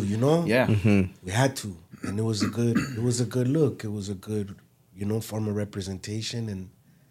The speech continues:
Speaker 1: you know, aspirations to do bigger things. Oh, we came here, fuck it, let's go, let's go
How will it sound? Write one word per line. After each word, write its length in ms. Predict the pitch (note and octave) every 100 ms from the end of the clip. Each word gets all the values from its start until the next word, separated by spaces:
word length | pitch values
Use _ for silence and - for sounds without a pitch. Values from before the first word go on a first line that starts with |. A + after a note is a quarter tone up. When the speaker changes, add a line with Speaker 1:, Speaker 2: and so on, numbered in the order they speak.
| _ _ _ _ _ _
Speaker 1:
you 140 | A2+ G#2
know, 260 | F#2+ A#2 - _ _ _ _ _ _ -
aspirations 640 | G2 - G#2 G#2 G#2+ F#2
to 60 | F2
do 160 | G2+
bigger 340 | F#2+ G#2 G2 F#2+
things. 460 | - G2 A2 A2 G2
Oh, 100 | A2+
we 140 | G2
came 300 | - G#2+ F#2+
here, 140 | C3 C3
fuck 260 | B2+ A#2+ G#2
it, 60 |
let's 140 | G#2 -
go, 320 | - A#2 A#2 - _ _ _ _ _ _ _ _ _ _ -
let's 120 | -
go 340 | - G2+ F#2